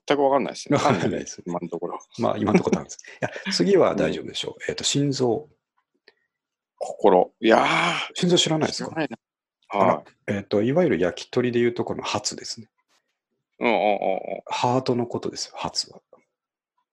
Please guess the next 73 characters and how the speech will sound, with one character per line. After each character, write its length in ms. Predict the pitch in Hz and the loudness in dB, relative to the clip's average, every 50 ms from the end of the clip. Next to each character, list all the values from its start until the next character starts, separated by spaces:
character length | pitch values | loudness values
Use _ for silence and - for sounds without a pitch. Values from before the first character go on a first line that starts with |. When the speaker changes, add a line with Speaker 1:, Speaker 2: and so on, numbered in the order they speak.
| _ _ _ _ _ _ _ - - - - - | _ _ _ _ _ _ _ -20 -20 -18 -8 -2
Speaker 1:
み 180 | 120 120 117 | 0 2 2
た 100 | - 92 | 2 2
い 40 | - | 0
で 60 | - | 0
す 140 | - - 113 | -6 -8 -6
ね。 180 | 117 110 - - - _ _ _ - | -6 -6 -6 -8 -12 _ _ _ -8
こ 100 | - 147 - | -8 -8 -6
っ 40 | |
ち 120 | - - 202 | -2 2 2
だ 100 | 160 95 | 2 2
と 100 | - - | 2 -2
心 420 | - 92 - - 120 120 120 107 | -6 -6 -2 0 2 2 4 2
に 80 | 92 82 | 0 -2
な 80 | 80 | -8
る 80 | - - | -10 -14
ん 40 | _ | _
で 60 | - | -20
す 140 | - - 117 | -14 -10 -8
ね。 180 | 120 131 147 - _ _ _ _ | -8 -8 -8 -12 _ _ _ _
Speaker 2:
心 420 | - - - - 156 160 175 180 | -20 -14 -8 -6 -2 2 2 2
っ 100 | 180 180 | 2 2
て 100 | - 123 | 2 2
い 80 | 101 92 | 2 2
う 40 | 92 | 2
呼 40 | |
び 100 | 90 90 | 0 0
方 260 | - 98 90 - - 98 | -2 -4 -4 -2 0 0
は 120 | 95 90 | 0 0
僕 520 | 98 110 - - _ - 139 135 131 127 | 0 -4 -8 -10 _ -2 0 0 2 2
は 180 | 131 131 127 123 | 2 2 2 2
知 140 | 120 - 123 | 0 0 0
ら 80 | 127 120 | 2 2
な 100 | 120 120 | 2 0
か 100 | - - | -2 -6
っ 80 | - | -8
た 80 | - 117 | -8 -8
で 40 | 113 | -8
す 120 | - - 87 | -6 -6 -4
ね。 180 | 90 80 76 | -4 -4 -2
心 360 | - - - 117 120 123 123 117 | -2 -2 -2 -2 -2 -2 -2 -2
臓 340 | 117 123 123 123 120 117 - - _ | -2 0 0 2 2 0 -2 -4 _
か、 300 | - 135 131 110 - - - _ _ - | 0 0 2 2 0 -2 -6 _ _ -14
ハ 220 | - - - 110 | -6 -2 -2 -2
ツ、 200 | - - - - - | -2 -2 -6 -6 -8
あ 40 | - 90 101 98 110 | -10 -8 -6 -6 -4
の、 80 | 101 98 | -4 -2
牛 120 | 92 107 123 | 0 2 2
の 80 | 117 | 2
場 120 | - 165 160 | 4 2 2
合 20 | |
の 0 | |
Speaker 1:
ハ 100 | - - | 2 -2
ツ 60 | 71 71 | -8 -8
っ 0 | |
て 100 | 71 71 | -10 -12
言 100 | 71 76 | -12 -12
っ 20 | |
て 60 | - | -8
る。 40 | - | -6
Speaker 2:
ハ 100 | 101 95 | -4 -4
ツ 140 | - - - | -4 -6 -8
っ 40 | - | -10
て 180 | _ - 135 | _ -12 -12
呼 60 | - - | -12 -12
び 100 | - 67 | -8 -6
ま 120 | - 98 | -4 -2
す 80 | 92 90 | 0 -2
よ 60 | 92 | -2
ね。 280 | - - - - - - - | -4 -8 -12 -14 -16 -18 -18
Speaker 1:
あ 40 | |
ー。 320 | - - _ _ _ 98 95 | -20 -20 _ _ _ -16 -14
Speaker 2:
う 40 | 90 | -14
ん。 160 | 87 82 | -14 -16